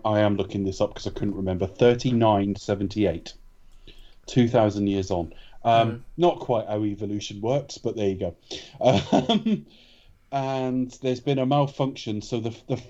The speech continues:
Speaker 1: there's three men and a woman, and the woman's dead, and she's decayed as well.
Speaker 2: Yeah. So there's a, there's a
Speaker 1: Uh,
Speaker 2: crack on the screen, isn't there?
Speaker 1: Yes.
Speaker 2: Um,
Speaker 1: Um,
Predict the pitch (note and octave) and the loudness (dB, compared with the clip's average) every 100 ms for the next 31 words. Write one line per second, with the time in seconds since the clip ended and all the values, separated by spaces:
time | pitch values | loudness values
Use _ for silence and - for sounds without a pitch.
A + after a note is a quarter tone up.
0 | - C3+ B2 B2 - E3 F3+ D3+ B2+ A2+ | -4 2 2 0 -2 2 6 6 4 2
1 | A2 G#2+ A#2 G#2+ G2 G2 G2 G2+ G#2+ G2 | 0 -2 -2 -2 -2 -4 -6 -2 -2 -2
2 | F2+ - F2+ E2+ F#2+ F2+ G2 - - - | -4 -2 -2 -4 -10 -10 -10 -10 -4 -2
3 | E2+ A2+ - _ _ _ _ _ _ _ | -2 -4 -12 _ _ _ _ _ _ _
4 | - - G#2 F#2 G2 F#2 F2 - _ _ | -20 -8 -6 -2 2 2 2 -4 _ _
5 | _ _ _ - - - A#2+ G#2+ G#2+ - | _ _ _ -20 -16 -4 2 2 0 -8
6 | - F3+ F3 E3+ F3+ D#3+ - A2+ A2+ - | -4 0 0 0 -4 -4 0 2 4 2
7 | - - C#3+ - F#3+ D#3+ D3 C#3+ G#2+ G#2+ | 0 0 -4 -2 -2 -2 -4 -8 -6 -6
8 | - - - - - _ - - - G#2 | -8 -18 -20 -20 -20 _ -20 -20 -20 -16
9 | - - - - _ - _ _ - - | -16 -16 -20 -20 _ -20 _ _ -20 -20
10 | - - _ _ _ - A#2 A2+ A2 G#2+ | -20 -20 _ _ _ -2 4 6 6 4
11 | G#2+ G#2+ | 2 0